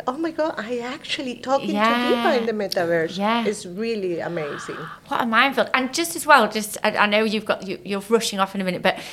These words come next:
Speaker 2: just explain very quickly how blockchain, N F T is, I mean, it, I'm still learning about this. How is that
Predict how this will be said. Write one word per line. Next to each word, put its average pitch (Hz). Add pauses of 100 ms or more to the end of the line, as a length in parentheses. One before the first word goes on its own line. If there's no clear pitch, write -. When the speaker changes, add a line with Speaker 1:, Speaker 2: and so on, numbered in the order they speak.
(120)
Speaker 2:
just 269
explain 226
very 214
quickly 208
how 175
blockchain, 180 (220)
N 202
F 190
T 175 (120)
is, 180
I 175
mean, 170 (260)
it, -
I'm 180
still 175
learning 170
about 165
this. 160
How 190
is 190
that 175